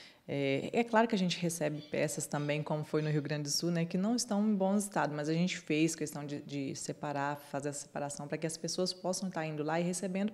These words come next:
roupas, calçados de boa qualidade, né? E a gente sabe que a, a pessoa doou o que ela podia também, né? A gente não julga, não tá julgando isso,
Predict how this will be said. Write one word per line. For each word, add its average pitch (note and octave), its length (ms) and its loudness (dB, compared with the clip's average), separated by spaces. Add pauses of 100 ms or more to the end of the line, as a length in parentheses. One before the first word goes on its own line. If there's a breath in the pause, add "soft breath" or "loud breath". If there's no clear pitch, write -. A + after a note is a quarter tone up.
(140)
roupas, F3 560 6
calçados D#3 440 -2
de D#3 80 -6
boa D#3+ 180 0
qualidade, E3 640 -2
né? F3+ 160 0 (480 loud breath)
E D3+ 40 2
a D3+ 60 4
gente E3+ 180 4
sabe E3+ 360 2
que E3 80 4
a, - 100 4
a D3+ 60 4
pessoa D#3+ 340 2
doou D#3 280 4
o - 20 2
que D#3+ 100 -2
ela D3+ 100 6
podia D#3 520 2
também, D3+ 420 -6
né? D#3 120 -4
A D3 60 -6
gente C#3+ 240 -8
não D3 160 -4
julga, D#3+ 320 -2
não D3+ 200 -6
tá D3+ 120 -6
julgando D3 460 -4
isso, E3+ 240 -2